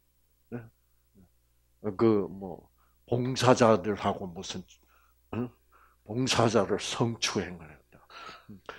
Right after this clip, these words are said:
요즘은요, 뭐 이렇게 어깨를 한번 두드려 주는 것도 겁나요. 만졌다고 그럴까 봐. <clears throat>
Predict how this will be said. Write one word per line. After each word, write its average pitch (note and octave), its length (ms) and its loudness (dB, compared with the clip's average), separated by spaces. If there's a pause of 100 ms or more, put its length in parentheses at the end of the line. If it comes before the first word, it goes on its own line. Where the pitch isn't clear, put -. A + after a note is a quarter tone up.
(240)
요즘은요, A#2+ 800 10
뭐 G#2 220 2
이렇게 G#2 440 -2 (2500)
어깨를 D#3+ 480 12
한번 B2 420 2
두드려 D3 440 12
주는 A#2+ 320 2
것도 F#2+ 640 -4 (580)
겁나요. D3+ 880 12 (580)
만졌다고 D3 800 12
그럴까 F#2+ 440 8
봐. - 540 2 (1300)
<clears throat> C3 580 4